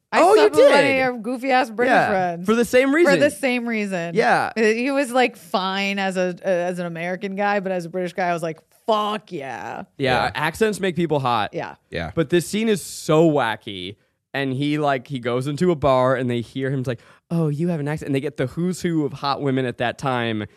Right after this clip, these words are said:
Speaker 2: in this scene to, like,
Speaker 3: Yeah.
Speaker 2: and then he has a thr-, a fourth, a fivesome?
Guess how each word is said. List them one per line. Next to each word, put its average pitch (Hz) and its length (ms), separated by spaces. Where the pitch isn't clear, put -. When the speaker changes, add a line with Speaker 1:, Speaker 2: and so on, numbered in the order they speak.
Speaker 2:
in 143 200
this 127 180
scene 113 520
to, 120 120
like, 113 200
Speaker 3:
Yeah. - 80
Speaker 2:
and 123 120
then 151 120
he 165 40
has 165 140
a 160 60
thr-, 160 300
a 151 40
fourth, 247 460
a 143 80
fivesome? - 340